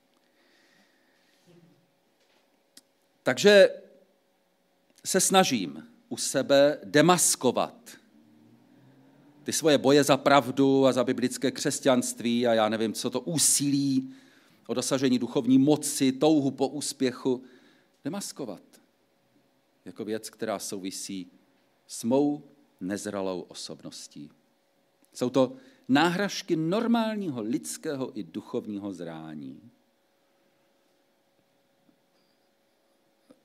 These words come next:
Říkám tomu někdy instantní křesťanství, to jste už asi taky slyšeli, prostě instantní polívka, ne, zamícháte,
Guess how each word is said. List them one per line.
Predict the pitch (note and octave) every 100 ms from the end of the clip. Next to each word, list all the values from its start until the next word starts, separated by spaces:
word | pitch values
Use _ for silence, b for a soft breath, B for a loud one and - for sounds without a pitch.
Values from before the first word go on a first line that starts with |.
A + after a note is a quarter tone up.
| - -
Říkám | - A2+ A#2
tomu | B2+ B2
někdy | A#2+ A#2+
instantní | A#2+ B2+ A#2 - A#2+ A#2+ A#2
křesťanství, | - A2+ - C3 B2+ - C3+ C3+
to | C#3+
jste | - G#2+
už | G2+ A2
asi | -
taky | F#2+ -
slyšeli, | B2+ A#2+ A2+ A#2 G#2+
prostě | - - A2
instantní | G2 - G#2 G2+
polívka, | G2 G2+ - -
ne, | G2+ G#2
zamícháte, | F#2+ G2+ - G#2+ G#2 G#2